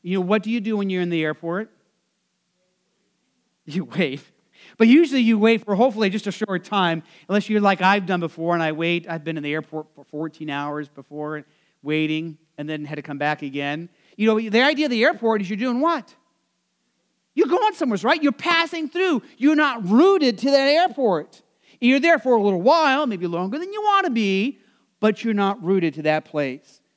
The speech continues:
The idea is that you're going from this place to the next place. Same thing with a highway. We're going down the highway, right?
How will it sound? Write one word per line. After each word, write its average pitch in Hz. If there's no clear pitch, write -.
The 180
idea 180
is 165
that 160
you're 175
going 175
from 143
this 202
place 185
to 160
the 151
next 160
place. 127
Same 285
thing 277
with 262
a 254
highway. 208
We're 285
going 285
down 277
the 262
highway, 233
right? 208